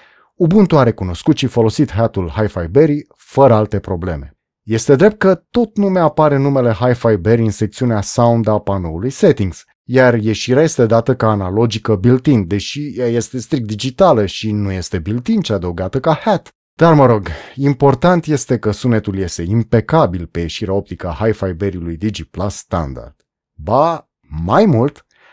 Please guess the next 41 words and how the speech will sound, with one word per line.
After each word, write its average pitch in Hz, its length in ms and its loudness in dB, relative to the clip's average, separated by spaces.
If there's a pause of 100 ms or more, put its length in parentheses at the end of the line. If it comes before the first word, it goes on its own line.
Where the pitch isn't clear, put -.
(140)
acum 160 420 0
volumul 147 400 4
sunetului 143 520 0
este 98 260 -2
cel 151 260 0
corect 117 380 0
și - 220 -8
în 90 120 -4
Ubuntu, 135 460 2
nu 107 140 0
doar 117 200 4
în 104 120 0
Raspberry 98 420 -2
Pi 110 240 0
O 151 220 4
S, - 180 -10 (160)
fără 147 460 4
niciun 120 300 0
fel 104 220 0
de 101 80 0
atenuare. 92 600 -4 (400)
Sunetul 196 540 0
pare 202 380 -2
bit 180 200 -2
perfect, - 680 -2
se - 160 -4
aude 170 400 2
ca 196 140 -2
și 208 160 -4
cum 175 180 -2
aș 156 160 0
folosi 127 380 0
interfața 147 540 0
tis 139 220 -6
Electronic 139 640 0
ca 110 160 0
master 123 540 -2
al 92 120 -2
fluxului 101 440 -8
audio 101 260 -4
digital 120 580 -2